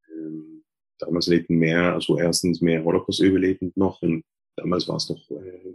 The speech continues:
wesentlich häufiger verbreitet, dass man sagt, „Ich kaufe keine deutschen Produkte, ich fahre nicht nach Deutschland.“ Ähm, genau, das ist, äh, das ist anders jetzt. Ich meine, die Zeit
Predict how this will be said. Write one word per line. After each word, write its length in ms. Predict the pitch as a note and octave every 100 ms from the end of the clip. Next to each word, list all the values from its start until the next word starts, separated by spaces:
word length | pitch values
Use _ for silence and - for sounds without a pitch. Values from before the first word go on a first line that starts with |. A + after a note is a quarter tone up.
| -
wesentlich 480 | F2+ F2 - F2
häufiger 380 | F2+ F2 F2+ F2+
verbreitet, 680 | - E2+ F2 F2 E2+ E2 - _ _ _ _ _ _ -
dass 120 | -
man 180 | F2 E2+
sagt, 400 | E2 E2+ E2+ -
„Ich 180 | E2+ -
kaufe 240 | E2 -
keine 180 | E2 E2
deutschen 300 | D#2+ D#2 D#2
Produkte, 400 | - G2 - -
ich 160 | E2 -
fahre 180 | F2+
nicht 160 | F2 E2+
nach 120 | E2+
Deutschland.“ 680 | F2 E2 - E2 E2 D#2+ - _ _ _ _ _ _ _ -
Ähm, 720 | D#2+ D#2+ D#2+ D#2+ D#2+ D#2+ _ _ _ _
genau, 240 | F2+ E2 D#2
das 180 | E2
ist, 380 | F2 E2+ - - -
äh, 320 | D#2+ D#2+ D#2+ D#2+ _ _
das 180 | - F#2
ist 120 | F#2+
anders 400 | - G2 F#2+ E2
jetzt. 300 | E2 D#2+ -
Ich 140 | - -
meine, 260 | E2 E2
die 100 | D#2
Zeit 560 | - F2 F2+ - - -